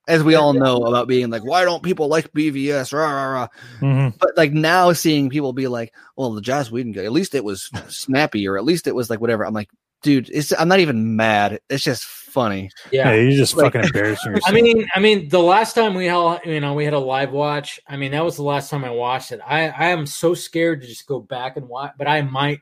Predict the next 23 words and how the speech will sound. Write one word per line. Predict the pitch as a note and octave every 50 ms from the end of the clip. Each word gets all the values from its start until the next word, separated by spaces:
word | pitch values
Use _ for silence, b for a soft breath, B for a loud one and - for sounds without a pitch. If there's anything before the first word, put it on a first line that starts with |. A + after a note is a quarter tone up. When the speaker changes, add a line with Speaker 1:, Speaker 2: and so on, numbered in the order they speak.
| _ -
Speaker 2:
do | C3 C#3 D3
it | D3 C#3+
just | - - C#3 -
for, | - G3+ F#3 D#3 A#2+ G#2+ _ _ _
you | _ C#3+
know, | B2 B2 A#2+ A#2 B2+ B2+ A2 G2
maybe | A2 C3+ C#3 C3+
I'll | C3+ B2+
just | C3 - - _ _
do | C3 C3 B2+
a | A#2+ G2+
video | A2 A#2 A#2 A#2+ B2 B2
or | A#2+
something | - - C#3+ C3 B2+
like | A#2+ A2
that, | - B2 B2 A#2+ A#2+ -
just | - E3+ D3+ -
to | - C#3+
see, | - - - D3 D#3 D#3+ C#3+ A2+ F#2+ - b b b b b b b b b b b b b b
just | - D3 -
to | F3 D3
see, | D3 - E3+ E3+ D#3+
like, | C#3 C3 B2+ A#2+ A#2 A#2 - _